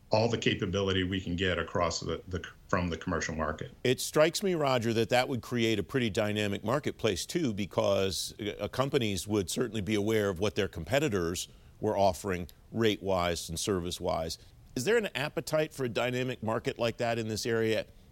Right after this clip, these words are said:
Speaker 2: Now, I'm talking about the G S A level. I'm talking about the customer agency level and at the s-, down to the C Os. Or are they looking to say, "Here's the price, this is what I know I can pay," and not worry about the, the potentially changing marketplace?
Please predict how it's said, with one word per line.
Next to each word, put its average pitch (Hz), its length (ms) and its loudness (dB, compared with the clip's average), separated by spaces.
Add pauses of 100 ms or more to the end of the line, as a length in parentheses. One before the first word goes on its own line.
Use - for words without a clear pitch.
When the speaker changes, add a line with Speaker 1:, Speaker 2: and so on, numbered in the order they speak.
(120)
Speaker 2:
Now, 117 160 2
I'm 131 140 0
talking 131 240 2
about 110 180 2
the 98 80 -4
G 104 180 0
S 95 140 0
A 117 100 2
level. 92 300 2
I'm 87 80 -6
talking 107 300 0
about 98 180 -4
the - 60 -10
customer 110 440 -4
agency 92 460 -2
level 90 420 0 (360)
and 90 360 2 (340)
at - 140 0
the - 60 -6
s-, - 420 -8
down 117 280 2
to 110 100 -6
the 90 100 -2
C 98 300 2
Os. 80 320 0 (400)
Or 104 160 4
are 104 60 2
they 120 160 4
looking 113 340 -2
to 98 140 -4
say, 98 340 2 (280)
"Here's 123 200 2
the - 80 -12
price, 104 400 2 (160)
this 113 160 0
is 95 100 -6
what 104 140 2
I 98 80 4
know 92 180 0
I 87 100 0
can 82 160 -10
pay," 87 320 2 (260)
and 87 200 -2 (240)
not 110 240 0
worry 101 260 2
about 80 360 2
the, 85 240 -2
the 78 160 -4
potentially 87 580 -4
changing 80 380 -6
marketplace? - 640 -8